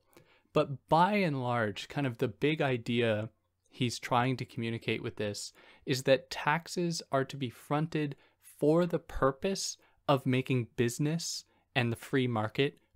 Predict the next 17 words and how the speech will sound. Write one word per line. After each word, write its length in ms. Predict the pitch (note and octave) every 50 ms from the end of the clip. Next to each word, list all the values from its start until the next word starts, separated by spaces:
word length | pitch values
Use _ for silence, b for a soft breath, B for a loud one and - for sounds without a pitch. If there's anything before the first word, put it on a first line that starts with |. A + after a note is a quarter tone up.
| _ -
operate 540 | - C3+ C3 - - C#3 C3 B2+ C3 - -
more 400 | - A#2+ A2+ A#2 A#2 A2+ A2+ - _ _ -
effectively. 800 | A#2+ - - - B2 A2+ - - - G2+ - - - - - - _ _ _ _ _ _ _ - - - _ _ _ _ _ _ -
So 220 | - - D#3 D#3+ -
its 280 | F#3 G3 A3 - - -
job 600 | _ - - C3+ A#2+ G#2+ A2 A#2 C#3 E3 F3+ F3 - - -
is 160 | - C#3 B2+
essentially, 480 | B2+ A#2 - - C3 A#2 - - B2+ A#2+
or 60 | A2+
the 120 | A#2+ C3+ - _
job 240 | - C3 A#2+ B2 A#2+
of 140 | A2+ G2+ -
taxes, 800 | - - - C3+ D3+ E3+ - - - G2+ G2+ A#2 C3+ - - b b b b b -
is 160 | D3 C#3+ D#3
essentially 720 | C3+ - - - - D3+ D#3+ F#3 - - A3+ A3 A3 G3
to 160 | - - -
cover 680 | - - - - - A2 G#2+ C3+ C#3 D#3 E3+ F#3 F3